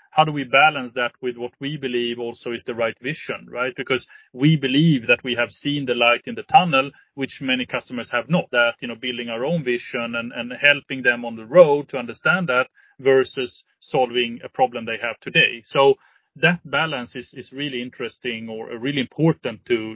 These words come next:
for us to, to kind of take in, in consideration. But, uh, yeah, I, I'm not sure I have so many, uh,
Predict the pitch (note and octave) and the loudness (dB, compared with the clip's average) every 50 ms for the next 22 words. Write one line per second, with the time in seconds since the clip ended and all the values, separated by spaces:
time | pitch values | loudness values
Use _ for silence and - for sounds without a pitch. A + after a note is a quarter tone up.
0 | - _ - B2 A2 G#2+ - - - - B2 A2+ A2 G#2+ G#2 _ _ _ _ _ | -14 _ -2 -2 -2 -2 -4 -10 -10 -8 -6 -6 -6 -8 -12 _ _ _ _ _
1 | _ _ _ _ _ - B2 A2+ - A2+ A2 G#2 - _ _ _ - C3 B2 - | _ _ _ _ _ -16 -12 -10 -8 -8 -8 -10 -12 _ _ _ -2 -2 -2 0
2 | - A#2+ A2+ A#2 B2 - B2+ A#2 - - A#2 G#2+ - A#2+ G#2+ A#2 A#2+ C3 B2+ - | -2 -6 -6 -6 -8 -8 -10 -10 -8 -10 -10 -8 -8 -6 -2 0 0 0 -2 -6
3 | - A2 - _ _ _ _ _ _ _ _ _ _ - - A#2+ A#2 - _ _ | -14 -18 -18 _ _ _ _ _ _ _ _ _ _ -2 2 2 2 2 _ _
4 | _ A#2+ A#2 A2+ A2+ A2 A#2 A#2 A#2+ A#2+ A2+ A#2 A#2 - _ _ - A#2+ B2 C3+ | _ 0 0 2 2 0 -2 -4 -6 -6 -6 -6 -10 -12 _ _ 0 0 2 2
5 | C3 B2+ C3 C3 B2+ B2 - - - C3 B2+ B2 A#2+ A2 B2 B2+ A#2+ - - B2+ | 2 0 2 0 -2 -4 -4 0 4 6 6 6 6 6 4 0 0 -2 -4 -4
6 | B2 A#2+ A#2 A#2 A#2 A#2 A2+ - _ _ _ _ _ _ _ _ _ _ _ - | -4 -4 -2 -2 -2 -2 -2 -4 _ _ _ _ _ _ _ _ _ _ _ -10
7 | A1+ A1+ A1 A#1 A1+ A#1 - | -8 -8 -6 -6 -8 -8 -10